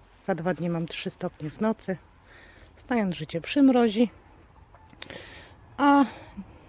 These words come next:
jednak wykopać trzeba. Także ja robię to zawczasu.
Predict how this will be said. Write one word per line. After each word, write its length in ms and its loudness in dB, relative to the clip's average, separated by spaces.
jednak 380 0
wykopać 520 -6
trzeba. 320 -4
Także 360 -6
ja 120 4
robię 220 2
to 120 -4
zawczasu. 720 2